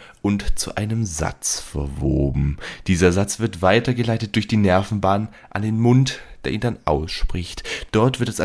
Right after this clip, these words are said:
von einem Mikrofon wahrgenommen, in die Datenverarbeitungsmaschine eingegeben und über einen übergroßen Spiegel ganz oben im Weltall zum nächsten Menschen geschickt. Dort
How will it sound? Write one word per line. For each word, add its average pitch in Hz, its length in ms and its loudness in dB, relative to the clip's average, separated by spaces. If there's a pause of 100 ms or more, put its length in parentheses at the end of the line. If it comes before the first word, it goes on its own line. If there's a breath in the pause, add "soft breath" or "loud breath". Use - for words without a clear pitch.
von 113 100 -4
einem 104 220 2
Mikrofon 110 680 2
wahrgenommen, 80 720 0 (460 loud breath)
in 98 80 2
die 95 140 -2
Datenverarbeitungsmaschine 90 1400 2
eingegeben 87 680 2 (280 loud breath)
und 104 140 0
über 101 160 0
einen 101 220 2
übergroßen 127 640 0
Spiegel 98 760 0
ganz 135 320 -2
oben 98 260 -2
im 98 140 -2
Weltall 85 520 0 (240 loud breath)
zum 127 360 2
nächsten 80 720 -4 (180)
Menschen 78 680 -2
geschickt. - 760 -4 (480 loud breath)
Dort 85 640 0